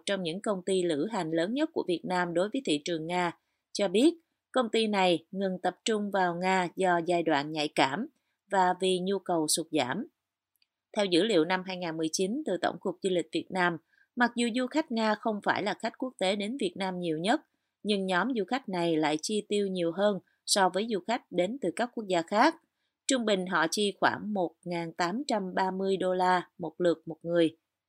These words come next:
Con số này cao hơn gấp đôi so với chi tiêu của người Nhật và cao hơn mức trung bình một ngàn không trăm hai mươi mốt đô la từ du khách Trung Quốc.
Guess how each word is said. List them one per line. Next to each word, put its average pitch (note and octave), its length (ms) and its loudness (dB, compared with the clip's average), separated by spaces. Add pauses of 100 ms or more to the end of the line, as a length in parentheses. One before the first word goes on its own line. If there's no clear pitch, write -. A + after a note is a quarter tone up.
(240)
Con A#3 160 2
số C#4+ 140 4
này G#3+ 240 0
cao F#3+ 160 2
hơn G3 180 -2
gấp B3+ 160 -4
đôi F#3 300 4 (200)
so F#3+ 320 4
với F#3 240 2
chi G3+ 220 -4
tiêu F#3+ 220 2
của - 120 -2
người E3+ 200 -2
Nhật D#3+ 220 0 (460)
và G#3 220 6
cao A3+ 160 6
hơn G#3+ 240 -4
mức D4+ 80 0 (140)
trung G3+ 200 -2
bình E3+ 200 2 (220)
một F3 260 -4
ngàn E3+ 320 -6 (340)
không G3 320 -4
trăm F#3+ 260 0
hai F#3+ 120 -2
mươi F3+ 120 -4
mốt A3+ 200 -2
đô F#3 160 0
la F3 280 4 (100)
từ E3 240 0
du E3+ 100 -2
khách A#3+ 260 -6
Trung F3 200 -6
Quốc. C4+ 220 2